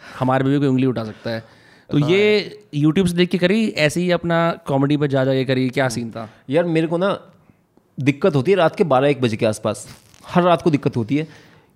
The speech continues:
Speaker 2: कि मेरा ऐसा, मैं मतलब बाकी जो क्रिएटर्स हैं, जो मेरे, जो मेरे को लुक अप करते हैं और जो पूछते हैं, मैं उनको यही बोलता हूँ कि ज़रूरी नहीं है तुम्हारी हर वीडियो हिट हो।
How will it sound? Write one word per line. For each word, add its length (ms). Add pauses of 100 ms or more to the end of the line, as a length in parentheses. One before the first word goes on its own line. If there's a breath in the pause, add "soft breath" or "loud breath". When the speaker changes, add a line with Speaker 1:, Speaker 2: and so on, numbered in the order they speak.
(160)
Speaker 2:
कि 440
मेरा 280
ऐसा, 240
मैं 160
मतलब 420
बाकी 340
जो 640
क्रिएटर्स 500
हैं, 420
जो 140
मेरे, 420
जो 160
मेरे 100
को 180
लुक 180
अप 100
करते 260
हैं 120
और 60
जो 120
पूछते 400
हैं, 100
मैं 140
उनको 200
यही 160
बोलता 280
हूँ 120
कि 180
ज़रूरी 380
नहीं 140
है 60
तुम्हारी 220
हर 160
वीडियो 340
हिट 220
हो। 140